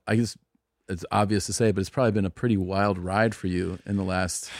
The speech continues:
When did things, like, really change? 'Cause I remember, okay, I, I'll tell you, like, 'cause it's always from different perspectives. I remember, like,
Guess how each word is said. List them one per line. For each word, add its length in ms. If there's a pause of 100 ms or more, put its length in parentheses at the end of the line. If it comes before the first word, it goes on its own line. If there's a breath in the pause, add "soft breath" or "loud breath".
(600 loud breath)
When 180
did 120
things, 240
like, 200
really 480
change? 280
'Cause 160
I 120
remember, 760 (1040)
okay, 180
I, 120
I'll 180
tell 180
you, 220
like, 220
'cause 140
it's 180
always 260
from 160
different 280
perspectives. 420
I 60
remember, 280
like, 320